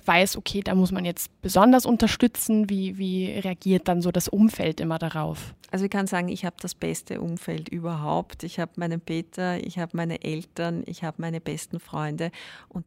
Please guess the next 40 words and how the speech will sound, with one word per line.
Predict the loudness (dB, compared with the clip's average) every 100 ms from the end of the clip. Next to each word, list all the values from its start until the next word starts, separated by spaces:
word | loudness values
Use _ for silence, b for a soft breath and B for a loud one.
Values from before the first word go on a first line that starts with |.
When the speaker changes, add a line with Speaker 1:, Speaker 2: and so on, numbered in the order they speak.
| -12
Speaker 2:
die | -18 -18 -18
unterstützen | -18 -10 -10 -8 -10 -8 -6 -6
mich | -8 -10
sehr. | -10 -8 -6
An | -6
dieser | -6 -4 -6
Stelle | -6 -6 -4
mal | -6
ein | -6 -8
großes, | -6 -4 -4 -6 -10
großes | -10 -10 -10 -10 -8
Dankeschön | -8 -8 -10 -8 -8 -8
an | -8
alle. | -6 -6 -4 -4 -6 B B B B B B B B B
Und | -4 -2 0 -2 -6 -10 -10 -10 -16 -20 _ _ _ _
natürlich | -2 -2 0 2 2 2 -2 -12 -8
sind | -2 -2
sie | -2
dann | -2 -2
besonders | -2 -4 -4 -4 -4 -6
feinfühlig, | -4 -4 -4 -6 -6 -4 -6 -8
besonders | -8 -6 -6 -6 -6
sensibel, | -4 -4 -4 -4 -4 -4 -4 -4 b b b -8
fragen, | -4 -2 -2 -2 -4
wie |
fühlt | -8 -8 -10 -8
sich | -10 -8
das | -10 -8
an, | -6 -4 -4
was | -4 -6
kannst | -4 -4 -6 -6
du |
machen, | -6 -4 -6 -6 -6 -4
kannst | -6 -6 -6
du |
am | -6 -4 -4
Wochenende | -8 -8 -8 -6 -6
mit | -6 -6
uns | -8 -10 -10
wegfahren | -12 -12 -10 -6 -4 -6